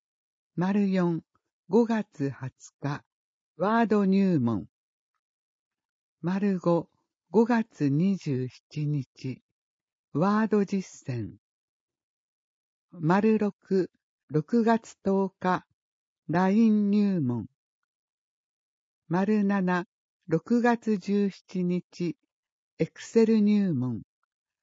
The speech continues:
丸八、六月二十四日。Excel実践。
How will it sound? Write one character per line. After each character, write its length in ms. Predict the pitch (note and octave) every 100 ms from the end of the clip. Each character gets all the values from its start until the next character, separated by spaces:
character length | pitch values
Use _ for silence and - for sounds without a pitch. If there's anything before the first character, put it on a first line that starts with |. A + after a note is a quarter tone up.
| _ _
丸 320 | D#3+ G3+ G#3+
八、 580 | G3 G3 - - F3 D#3+ _ _ _ _ _
六 320 | D#3 F3 - A#3
月 360 | A#3 A3+ A3
二 240 | G#3 A3 G#3
十 320 | E3 C#3 A#2
四 160 | B2 C3 _ _ -
日。 220 | D3 A#2 _ _ _ _ _ _ _
Excel 720 | E3 - - - G#3 A3 - _
実 520 | C3 D#3+ D#3+ - -
践。 140 | A2+